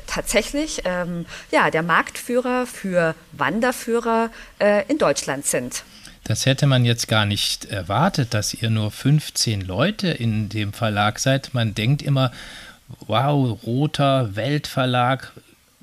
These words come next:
Speaker 2: führend in den Wanderführern, da müssen jetzt Dutzende, Hunderte von Menschen beschäftigt sein, dass ihr das mit nur fünfzehn stemmt, Hut ab. Also das hätte ich nicht erwartet.
Speaker 1: Ich muss natürlich gleich dazu sagen,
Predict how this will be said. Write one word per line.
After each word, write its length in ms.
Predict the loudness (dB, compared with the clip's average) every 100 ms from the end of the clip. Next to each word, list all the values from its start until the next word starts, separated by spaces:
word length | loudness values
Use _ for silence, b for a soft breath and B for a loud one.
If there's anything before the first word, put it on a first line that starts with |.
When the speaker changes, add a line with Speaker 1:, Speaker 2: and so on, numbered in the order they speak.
| -4
Speaker 2:
führend 540 | 4 6 6 4 2
in 140 | 2 2
den 180 | 2
Wanderführern, 640 | 2 2 4 2 2 0 2
da 100 | 2
müssen 220 | 2 0
jetzt 260 | -2 0
Dutzende, 460 | 0 0 0 0 2
Hunderte 400 | 4 4 4 0
von 180 | 0 2
Menschen 400 | 4 4 4 0
beschäftigt 560 | 0 0 -2 -2 -4
sein, 160 | 0 2
dass 160 | 2 0
ihr 60 | -2
das 220 | -2 -2
mit 160 | 0
nur 140 | 0 -2
fünfzehn 640 | 4 4 4 0 0 0
stemmt, 580 | 0 0 2 2 0 -6 -12 2
Hut 320 | 4 4 0
ab. 220 | -2 -2
Also 240 | -4 -2
das 240 | 0 -2 0
hätte 200 | -2 -2
ich 140 | -2
nicht 360 | 2 2 2 -2
erwartet. 600 | -4 -2 -2 -4 -10 -6
Speaker 1:
Ich 220 | -6 -6 -14 -2
muss 400 | 2 4 4 4
natürlich 480 | 2 4 2 0 -4
gleich 500 | 2 6 6 4 2
dazu 340 | 0 0 -2
sagen, 500 | 2 2 2 0 -4